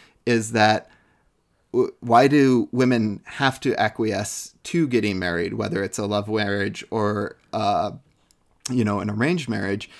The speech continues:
And it's because of, you know, unequal pay, like, women, and that they're, you know, barred from all of the professions that would pay them well enough that they could live independently.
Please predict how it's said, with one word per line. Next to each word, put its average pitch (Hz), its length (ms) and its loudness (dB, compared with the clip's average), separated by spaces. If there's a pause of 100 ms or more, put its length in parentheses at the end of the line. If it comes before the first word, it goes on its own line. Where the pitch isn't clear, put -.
(240)
And 113 320 0
it's 127 200 -2
because 110 680 -2 (420)
of, 104 440 0 (640)
you 113 160 2
know, 101 240 -2 (100)
unequal 113 440 0
pay, 110 360 0 (240)
like, 104 240 -4
women, 110 320 0
and 104 460 -2
that 101 400 0
they're, 101 380 -2
you 117 180 -4
know, 98 220 -4 (100)
barred 101 360 2
from 101 240 -2
all 104 240 -2
of 104 80 -4
the - 80 -8
professions 101 580 -6
that 104 140 -6
would 104 140 -8
pay 107 180 0
them 110 160 0
well 104 160 -4
enough 104 260 -6
that - 160 -8
they 98 100 -4
could 101 200 -6
live 98 180 -6
independently. 104 800 -6